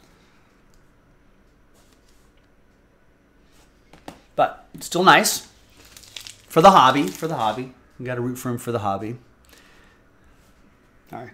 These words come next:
so both those for Ted and the free spot.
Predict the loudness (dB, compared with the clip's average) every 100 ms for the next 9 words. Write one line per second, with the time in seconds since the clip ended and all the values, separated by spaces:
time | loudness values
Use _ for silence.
0 | -20 -14 -4 -4 2 2 2 -2 2 4
1 | 2 -6 -8 -2 -2 -2 -8 -20 _ _
2 | -16 -12 -12 -8 -8 -8 -10 -8 -8 -8